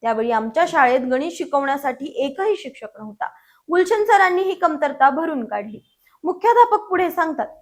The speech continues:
"गणित शिक्षक नसल्याने पूर्वी शाळेतील विद्यार्थ्यांना पहिली श्रेणी मिळवणं कठीण जात होतं, पण गुलशनच्या मेहनतीने विद्यार्थ्यांचे निकाल सुधारू लागले.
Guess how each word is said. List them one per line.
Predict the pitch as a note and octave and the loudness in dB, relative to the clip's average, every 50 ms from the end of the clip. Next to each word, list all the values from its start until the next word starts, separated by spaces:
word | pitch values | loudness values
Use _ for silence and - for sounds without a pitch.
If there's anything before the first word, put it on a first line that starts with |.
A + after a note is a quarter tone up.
| - - | -8 -6
"गणित | G#3 A3+ C4 C4+ - | -4 -4 -6 -8 -8
शिक्षक | - C#4+ B3+ - - C4+ C4+ C4+ | -10 -12 -10 -6 -6 -6 -4 -4
नसल्याने | B3 A#3+ B3 - C#4 C#4+ D4+ C#4 B3+ C4+ | -6 -6 -6 -2 0 0 0 0 0 -4
पूर्वी | D4+ C#4+ D4 C#4+ C#4 B3 D4+ D#4 | -4 -6 -6 -8 -8 -8 -10 -4
शाळेतील | - D#4 C4 B3+ C4 E4+ - F#4+ F4+ E4 | 0 2 4 4 4 2 0 -2 -2 -2
विद्यार्थ्यांना | E4 D#4+ - D#4+ D#4+ D#4+ D#4+ D#4+ F4 E4+ E4 D4+ C4 C#4 E4+ - - - - - - _ - | -2 -2 0 2 2 0 0 -2 -2 -4 -2 -2 -2 -4 -4 -6 -12 -20 -20 -20 -12 _ 4
पहिली | F#4 F#4 G4 F#4 F#4+ A4 A#4+ | 4 6 6 6 4 2 0
श्रेणी | - A4 F#4+ F4+ E4+ F4 | 0 -2 -4 -4 -2 -2
मिळवणं | F4 E4 D#4+ D#4+ D#4+ E4 D#4+ C#4+ C#4 D4 | -4 -2 0 0 0 0 0 0 -2 -2
कठीण | D4 F4 E4+ E4+ F#4 G4 F4+ C4+ | -2 -4 -4 -2 -2 -2 -2 -2
जात | A3 G#3 - - | -2 -4 -4 -6
होतं, | A3+ G3+ - - - - - _ _ _ _ - | -12 -12 -10 -10 -12 -12 -16 _ _ _ _ -2
पण | G#4 G#4+ | 0 2
गुलशनच्या | A4 F#4+ G4 F#4 F4 F#4 G#4+ G#4 G#4 A4+ G#4+ | 2 4 2 2 0 0 0 0 2 2 2
मेहनतीने | G4 F#4+ G4 F#4+ F4 F#4 F4+ F4+ E4 D4+ C#4 C#4 D4 | 2 2 0 0 -2 -2 -4 -4 -4 -4 -4 -4 -4
विद्यार्थ्यांचे | C#4 C#4+ A3+ A3+ C#4 C#4+ C#4+ C#4+ D#4+ C4+ C4 C4 C4 C4+ C4+ B3+ | -4 -4 -2 0 0 0 0 -2 -2 -4 -2 -4 -4 -6 -6 -6
निकाल | C4 C4 B3+ A#3+ - B3+ A3+ A#3 - | -4 -4 -6 -6 -4 -2 -2 -2 -2
सुधारू | - - - E4 C#4 F4+ E4+ C#4 A3+ G3+ | -4 -4 -4 -2 0 0 0 0 0 -4
लागले. | G3+ G3+ G3 G3 - | -6 -8 -8 -12 -16